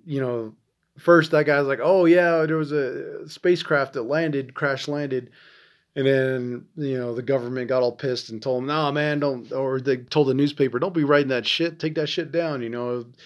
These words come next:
Say it was a weather balloon," you know, all that. So, um, so then when the Roswell crash happened, Here's another story. Um, my sister is friends with this dude, and he's like a cook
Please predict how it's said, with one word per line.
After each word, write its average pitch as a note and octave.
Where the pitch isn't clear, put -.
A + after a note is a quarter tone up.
Say D#3+
it E3+
was D#3
a D3
weather D#3
balloon," B2
you A2+
know, A2
all G#2+
that. A2
So, G#2+
um, B2
so -
then D#3+
when D#3+
the D3
Roswell D#3
crash C#3+
happened, C#3
Here's E3
another F3
story. G2+
Um, A#2+
my C#3+
sister D#3+
is B2+
friends E3
with B2+
this B2+
dude, C#3
and B2+
he's D3
like C3+
a A2+
cook -